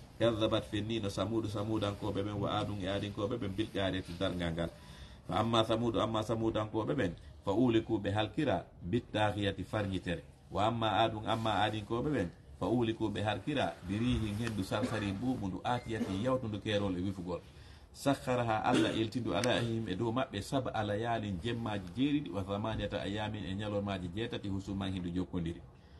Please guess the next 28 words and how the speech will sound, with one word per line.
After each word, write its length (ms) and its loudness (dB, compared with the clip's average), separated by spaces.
Wa 100 -2
taral 360 0
qawma, 320 0
ayeno 400 4
yimɓe 320 0
ɓen, 180 0
fiha, 360 4
ka 160 0
nder 160 0
galleji 480 0
maɓɓe, 280 -2
sar'a, 380 -2
har 220 -2
ko 80 -2
halkiɓe. 480 -2
Ka 100 4
annahum, 340 4
sikka 280 -2
e 40 0
kamɓe, 280 0
ajazu 420 2
nakhlin, 320 -4
ko 80 -4
ɓe 160 0
julle 260 0
tamaroji, 480 -2
khawiyatin, 560 0
irtiɗe. 460 -2